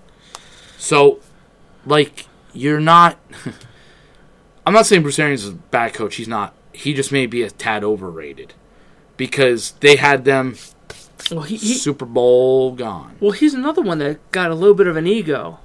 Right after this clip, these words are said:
Speaker 1: Oh, he has a very big ego.
Speaker 2: And he, he just likes to run his mouth against his players. I'm like, "Dude, keep that shit in house."
Speaker 1: And,
Speaker 2: Don't
Speaker 1: and again,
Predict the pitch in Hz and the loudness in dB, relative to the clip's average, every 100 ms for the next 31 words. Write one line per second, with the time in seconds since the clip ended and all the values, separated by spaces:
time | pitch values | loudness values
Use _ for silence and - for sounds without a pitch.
0 | - 160 170 170 151 147 123 117 160 131 | -2 2 4 2 0 -2 -2 0 0 0
1 | 110 98 98 95 87 - - 165 233 180 | -4 -6 -8 -8 -12 -10 -6 -4 -4 -4
2 | 240 233 208 214 208 180 180 156 190 214 | -6 -6 0 0 0 -4 -6 -4 -2 -2
3 | 147 147 139 - - 151 - 226 196 135 | -2 -8 -10 -18 -14 -14 -4 0 0 -2
4 | 147 143 247 214 - 262 330 - 262 180 | -8 -10 -8 -8 -10 -4 -4 -2 -6 -4
5 | 170 117 - 139 135 - 143 139 156 190 | -6 -8 -6 -4 -4 -2 -2 0 2 2
6 | 127 104 | 0 -6